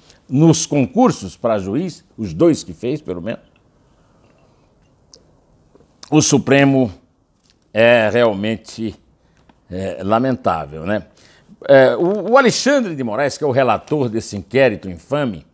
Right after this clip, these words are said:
é, lembrou uma, uma piada de, é, estudante de direito, do jus esperneandi.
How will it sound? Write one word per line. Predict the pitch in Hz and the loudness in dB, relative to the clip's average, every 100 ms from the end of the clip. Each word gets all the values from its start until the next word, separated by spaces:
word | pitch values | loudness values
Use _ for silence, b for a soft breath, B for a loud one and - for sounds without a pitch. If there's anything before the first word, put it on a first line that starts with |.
| _ _ _ b b b b b | _ _ _ b b b b b
é, | - 127 127 120 110 92 - _ _ _ _ _ _ _ _ _ _ _ _ _ _ _ _ _ _ _ _ - | -2 2 4 4 2 -2 -12 _ _ _ _ _ _ _ _ _ _ _ _ _ _ _ _ _ _ _ _ 0
lembrou | 180 185 147 156 214 214 185 156 143 | 4 4 4 6 8 8 6 2 -2
uma, | 175 202 196 185 165 143 123 110 101 95 92 b b _ _ b b b | -6 -8 -10 -8 -6 -6 -8 -10 -14 -20 -20 b b _ _ b b b
uma | 254 208 | 0 0
piada | - 185 175 165 131 123 101 92 80 82 82 | 4 4 4 2 2 -2 -4 -8 -14 -20 -20
de, | 92 135 131 120 110 90 80 76 b b b _ _ _ | -12 -8 -6 -6 -8 -10 -12 -16 b b b _ _ _
é, | - | -6
estudante | 107 - 147 113 170 | -6 -2 0 4 4
de | 135 | 2
direito, | 117 120 165 151 95 107 | 0 0 2 0 -4 -10
do | 123 143 - | -8 -8 -8
jus | 135 202 208 - - | -4 -2 -2 -6 -10
esperneandi. | 160 - 160 147 139 135 127 101 80 | -10 0 2 2 2 0 -2 -4 -10